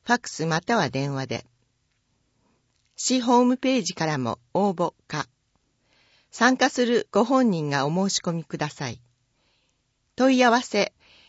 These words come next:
健康増進センター。電話、零四九二五二三七七一。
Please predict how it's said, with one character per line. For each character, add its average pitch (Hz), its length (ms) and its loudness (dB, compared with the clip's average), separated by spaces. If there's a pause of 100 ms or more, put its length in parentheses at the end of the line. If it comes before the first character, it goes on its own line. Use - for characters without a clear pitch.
(120)
健 262 260 4
康 254 180 8
増 240 200 4
進 226 260 0
セ 214 200 -2
ン 170 80 -2
タ 117 440 -4 (500)
ー。 - 20 -8
電 208 260 2
話、 180 200 2 (380)
零 254 260 6
四 240 220 4
九 139 420 -2 (300)
二 240 220 2
五 190 280 2
二 120 260 -4 (320)
三 247 320 2
七 202 260 2
七 135 300 -4
一。 - 400 -8